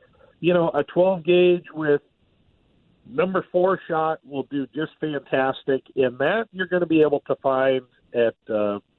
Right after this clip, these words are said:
you might have to go to, to two places, but you're not gonna have to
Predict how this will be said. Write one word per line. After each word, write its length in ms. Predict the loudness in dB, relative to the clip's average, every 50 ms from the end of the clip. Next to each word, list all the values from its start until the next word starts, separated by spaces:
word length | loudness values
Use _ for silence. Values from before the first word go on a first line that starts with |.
| _ _ _ _ _ _ _ _
you 120 | -6 -4
might 160 | -2 -2 -2
have 160 | -2 -2 -4 -4
to 60 | -2
go 180 | 0 2 4
to, 240 | 4 4 2 2 -2 -6 _ _ _ _ _ _ _
to 80 | -6 -6 -4 0
two 140 | -2 -2 0
places, 500 | 2 2 4 4 2 2 2 0 0 0 -4
but 120 | -6 -6 -4
you're 140 | -8 -6 -4
not 240 | -4 -4 -4 -6 -6
gonna 200 | -6 -4 -2 -2
have 160 | -2 -2 0
to 260 | 2 2 4 2 0